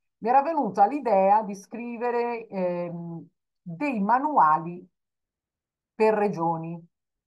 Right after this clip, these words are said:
ovvero partendo da quelle specifiche di cui ho più conoscenza. Cioè io, ah, pur essendo nata a Firenze, io quasi tutta la mia vita l'ho vissuta fino ad oggi in Lombardia. Ok? Quindi ho molta percezione di quella che è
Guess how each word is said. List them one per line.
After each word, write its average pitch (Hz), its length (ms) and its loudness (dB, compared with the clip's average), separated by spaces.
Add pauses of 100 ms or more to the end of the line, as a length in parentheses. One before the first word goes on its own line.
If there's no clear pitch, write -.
(680)
ovvero 190 800 0
partendo 226 420 2
da 196 120 0
quelle 196 220 -4
specifiche 190 500 -8
di 185 120 -6
cui 165 140 -8
ho 160 60 -6
più 151 160 -12
conoscenza. 139 800 -8
Cioè - 140 -14
io, 208 140 -4
ah, 180 300 -2
pur 214 200 -10
essendo 175 360 -8
nata 185 220 -4
a 165 40 -4
Firenze, 151 600 -10
io 165 560 -10
quasi 160 340 2
tutta 180 220 -6
la 202 120 2
mia 247 160 -6
vita 151 320 -6
l'ho 151 140 -6
vissuta 170 440 -14
fino 214 200 -2
ad 156 160 2
oggi 156 340 -14
in 143 80 -8
Lombardia. 139 760 -8 (880)
Ok? 165 360 -10
Quindi 196 320 -8 (420)
ho 180 140 2
molta 247 480 2
percezione 165 840 -4
di 143 100 -16
quella 160 280 -6
che - 100 -20
è - 80 -20